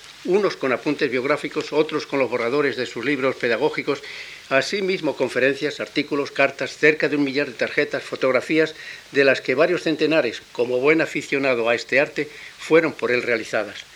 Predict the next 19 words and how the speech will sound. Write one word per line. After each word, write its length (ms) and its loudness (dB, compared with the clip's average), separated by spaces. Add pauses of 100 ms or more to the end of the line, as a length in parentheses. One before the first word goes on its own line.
(240)
Dibujos, 520 2
críticas 640 -2
de 80 -2
todo 240 0
tipo, 340 -4
comentarios 560 0
de 100 -4
conciertos, 440 -2
programas, 460 2
recortes 420 -2
de 80 0
prensa, 340 -2
contextos 440 -6
propios, 340 -2
ajenos, 340 0 (140)
etcétera, 480 2
etcétera. 400 -2 (320)
Todo 260 6
ello 220 2